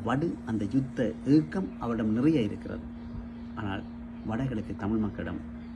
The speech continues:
நாளாந்த வாழ்க்கையில் இந்த பிரச்சனைகள் வாழ்கிறது. எனவே இந்த தேர்தலில் நான் சஜவே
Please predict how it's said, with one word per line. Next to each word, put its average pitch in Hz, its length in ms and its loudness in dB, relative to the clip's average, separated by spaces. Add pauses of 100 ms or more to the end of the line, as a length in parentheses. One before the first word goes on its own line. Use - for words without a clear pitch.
நாளாந்த 98 500 -2
வாழ்க்கையில் 131 540 0 (460)
இந்த 104 160 0
பிரச்சனைகள் 101 640 -2
வாழ்கிறது. 101 380 -2 (840)
எனவே 107 260 -2 (1080)
இந்த 131 180 6
தேர்தலில் 117 520 2 (680)
நான் 110 220 2 (1800)
சஜவே 107 360 2